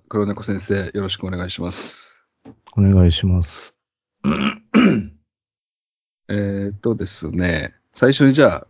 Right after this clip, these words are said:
Speaker 1: メール一通紹介したいんですけど、いいですか？
Speaker 2: はい。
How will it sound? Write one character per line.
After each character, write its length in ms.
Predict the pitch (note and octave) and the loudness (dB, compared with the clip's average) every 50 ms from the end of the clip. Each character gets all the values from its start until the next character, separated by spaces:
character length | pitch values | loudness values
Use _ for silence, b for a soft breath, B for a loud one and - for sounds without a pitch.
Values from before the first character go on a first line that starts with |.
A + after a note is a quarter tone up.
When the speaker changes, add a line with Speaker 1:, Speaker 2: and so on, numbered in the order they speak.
| - | -4
Speaker 1:
メ 180 | G#2+ A2+ A#2+ B2 | 0 2 2 2
ー 40 | B2 | 4
ル 340 | B2+ B2 B2 B2 A2 - _ - | 4 4 4 4 2 -2 _ -6
一 140 | B2 A#2+ | -6 -6
通 200 | - - - G2 | -6 -8 -8 -8
紹 260 | F#2 F#2 - G2+ F#2+ F#2 | -6 -6 -4 -6 -6 -4
介 160 | - F#2 F#2 | -4 -6 -4
し 60 | - | -2
た 100 | - F#2 | -2 -4
い 60 | F2+ | -4
ん 60 | F#2+ | -4
で 80 | - F2 | -8 -10
す 80 | - - | -10 -12
け 60 | - | -12
ど、 100 | E2+ E2+ | -10 -10
い 60 | D#2 | -10
い 120 | - - F2+ | -8 -8 -8
で 60 | E2+ | -8
す 100 | - - | -8 -8
か？ 260 | - E3 D#2+ - - - - - - _ - - - - - - | -10 -10 -10 -10 -10 -12 -16 -18 -20 _ -20 -20 -20 -20 -16 -12
Speaker 2:
は 160 | F#2 F2+ E2 | -8 -8 -8
い。 160 | D#2+ D2+ D2+ | -8 -8 -12